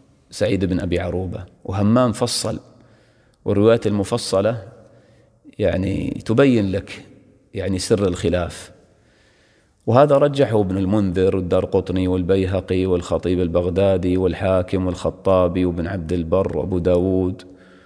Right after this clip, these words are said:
والمذاهب، يعني الشافعية والمالكية والحنفية، لا آسف، الحنفية، الشافعية والمالكية والشافعية والحنابلة مشوا على هذا.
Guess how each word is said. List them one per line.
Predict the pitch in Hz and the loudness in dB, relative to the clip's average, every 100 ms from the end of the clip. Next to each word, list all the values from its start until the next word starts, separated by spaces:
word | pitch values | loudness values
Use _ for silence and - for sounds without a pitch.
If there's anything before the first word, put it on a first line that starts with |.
| _ _ _ _ _ _ _ | _ _ _ _ _ _ _
والمذاهب، | - 127 127 135 170 120 104 - - - - | 2 4 4 6 6 4 -2 -8 -16 -20 -8
يعني | 98 92 98 95 | -6 -4 -2 -2
الشافعية | 92 - 104 92 98 101 98 | -2 0 0 0 0 0 2
والمالكية | 98 98 98 95 95 98 98 95 95 95 95 | 2 0 0 -2 -2 0 2 2 2 0 -4
والحنفية، | 113 90 87 104 107 98 95 101 98 98 98 - - - - | -2 -2 -4 -6 -2 -2 -2 -2 0 -2 -4 -8 -20 -6 -2
لا | - - | 0 -2
آسف، | - - | -6 -14
الحنفية، | - 87 87 98 82 - - - - _ - | -8 -6 -4 -2 -2 -6 -16 -20 -20 _ -6
الشافعية | - 104 82 104 101 95 | 0 2 2 2 2 2
والمالكية | - 98 101 98 104 | 0 -2 -2 -2 -4
والشافعية | 98 104 95 101 123 | -4 -2 -2 0 0
والحنابلة | 107 113 104 98 92 110 143 - - - _ - | 0 0 0 0 0 -2 -2 -10 -20 -20 _ -4
مشوا | - 131 117 | 2 4 4
على | 98 101 | 4 0
هذا. | 95 95 87 101 | 0 -2 -4 -10